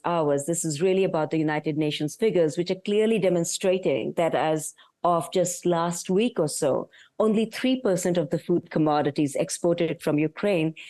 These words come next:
under this initiative have gone to low-income countries. So I don't know if the journalists are being idiotic or just being careless and being lazy.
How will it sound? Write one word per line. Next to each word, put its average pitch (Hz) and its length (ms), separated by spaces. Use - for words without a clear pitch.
under 233 240
this 196 220
initiative 170 560
have 151 220
gone 147 260
to 151 100
low-income 143 520
countries. 156 640
So 196 160
I 185 120
don't 226 140
know 208 80
if 196 140
the 180 80
journalists 175 560
are 170 100
being 160 220
idiotic 170 640
or 156 80
just 170 260
being 151 160
careless 156 760
and 151 360
being 143 260
lazy. 139 520